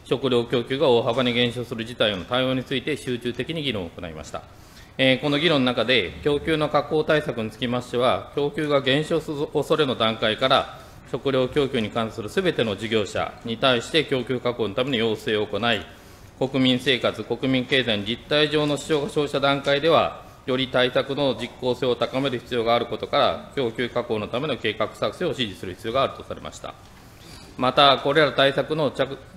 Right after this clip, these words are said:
着実に実施してもらうためのいわゆる担保措置についても議論をしました。えー、この中で食料供給困難事態におきましては、えー、輸入価格の上昇や生産に必要な資材価格の上昇など、事業者、事業者にとって損失リスクがあることから、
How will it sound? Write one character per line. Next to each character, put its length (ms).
着 200
実 280
に 100
実 80
施 160
し 80
て 60
も 160
ら 80
う 60
た 100
め 100
の 60
い 40
わ 80
ゆ 60
る 60
担 140
保 120
措 120
置 140
に 100
つ 100
い 60
て 80
も 100
議 100
論 100
を 40
し 100
ま 100
し 40
た。 120
え 140
ー、 60
こ 80
の 100
中 200
で 160
食 220
料 140
供 160
給 120
困 160
難 160
事 60
態 160
に 60
お 80
き 100
ま 120
し 60
て 120
は、 360
え 200
ー、 60
輸 120
入 200
価 120
格 220
の 140
上 200
昇 180
や 160
生 220
産 180
に 100
必 120
要 80
な 120
資 100
材 180
価 140
格 180
の 140
上 180
昇 160
な 120
ど、 280
事 100
業 180
者、 160
事 260
業 140
者 120
に 60
と 80
っ 20
て 180
損 200
失 100
リ 100
ス 120
ク 100
が 100
あ 40
る 80
こ 100
と 100
か 120
ら、 340